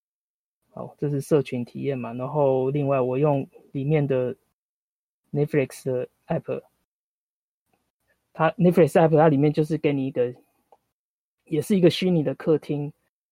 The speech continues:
然后有点像是在山上的小木屋那种感觉，然后一个大荧幕在你面前，然后我就，我就，我就挑一部电影，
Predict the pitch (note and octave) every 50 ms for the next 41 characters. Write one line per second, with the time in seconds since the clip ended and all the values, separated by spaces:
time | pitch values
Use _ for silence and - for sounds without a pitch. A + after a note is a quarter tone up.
0 | _ _ - B2+ C#3 D3+ D#3+ D3 D3 G#3 F3+ D#3+ C#3+ C#3 - E3+ D#3 D#3 - -
1 | E3 D#3 D3 C#3+ C#3 C#3 - E3 D#3+ D#3 D3+ - - C#3+ D3+ D#3 - E3+ D3+ D3
2 | C3+ - - A#2+ A#2 B2+ C#3 C#3 C#3 C#3 C#3 C3 C#3 C3 B2+ B2 B2 - B2+ -
3 | B2+ - _ C#3+ C#3 - - _ _ _ _ _ _ _ _ _ _ _ _ -
4 | C#3+ C3 C#3+ C#3+ D3 - D#3+ D3+ C#3 C#3 C#3+ C#3 C#3 C3+ D3+ C#3 C3 C#3 C#3+ C3
5 | B2+ - - - C3 B2+ C#3 D3+ C#3+ D3+ D#3+ D3 - C3+ D3 - - E3 D3+ C#3
6 | C#3+ C#3+ D#3+ D#3 - - E3 D3+ C#3+ D3+ D3+ C#3+ - D#3 C#3 C3 C3 B2